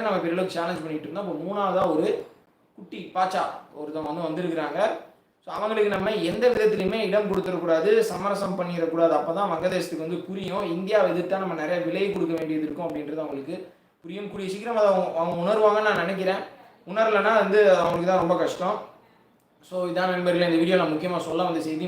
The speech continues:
மூணு முக்கியமான செய்தி. ஒண்ணு, சைஃபுல்லா கலீத் அப்படின்ற ஒரு முக்கியமான பயங்கரவாதி மூணு பெரிய தாக்குதல் இந்தியாவுக்குள்ளேயே, நாக்பூர்ல,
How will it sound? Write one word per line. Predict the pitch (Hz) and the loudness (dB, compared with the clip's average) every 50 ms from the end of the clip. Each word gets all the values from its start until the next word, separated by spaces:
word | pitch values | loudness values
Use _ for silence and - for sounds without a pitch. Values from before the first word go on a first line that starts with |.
| 170 170 | -2 -2
மூணு | 190 214 208 190 170 | -2 -2 -2 -2 -2
முக்கியமான | 170 - 180 180 185 185 165 - | -4 -4 -4 -4 -4 -4 -4 -6
செய்தி. | 165 156 151 165 180 185 - - - _ _ _ _ - 156 170 | -6 -6 -4 -4 -4 -6 -6 -12 -16 _ _ _ _ -14 -12 -8
ஒண்ணு, | 180 185 196 202 214 - - - - - - - _ _ - | -6 -4 -2 -2 -2 -4 -6 -10 -16 -20 -20 -20 _ _ -6
சைஃபுல்லா | 190 226 240 190 214 226 226 220 - 185 | -4 -4 -4 -4 -2 4 6 6 6 6
கலீத் | 180 180 196 208 185 185 190 | 4 2 0 0 0 0 0
அப்படின்ற | 175 170 180 180 175 175 208 202 | 0 0 0 -4 -2 -2 0 0
ஒரு | 180 165 160 160 | 2 2 2 2
முக்கியமான | 165 165 - 202 208 208 202 202 202 196 185 - | 0 -2 -4 -4 -4 -2 0 0 0 0 0 0
பயங்கரவாதி | 160 170 180 175 170 165 160 156 156 180 196 170 165 170 | 0 0 0 0 2 4 4 4 2 2 -2 -2 -2 -2
மூணு | 180 196 208 214 220 226 208 175 185 | -2 -2 -2 -2 -2 -2 -4 -4 -2
பெரிய | 185 190 190 196 185 - 185 | -2 -2 -2 -2 -2 0 0
தாக்குதல் | 180 180 180 185 175 165 160 156 165 | 0 0 0 -2 -2 -2 -2 -2 -2
இந்தியாவுக்குள்ளேயே, | 180 190 208 208 196 185 165 175 175 165 160 151 131 139 | -2 2 4 4 4 4 2 -4 -4 -4 -4 -4 -4 -6
நாக்பூர்ல, | 151 170 185 - - 185 180 170 170 175 185 | -6 -6 -8 -8 -10 -12 -10 -8 -4 2 4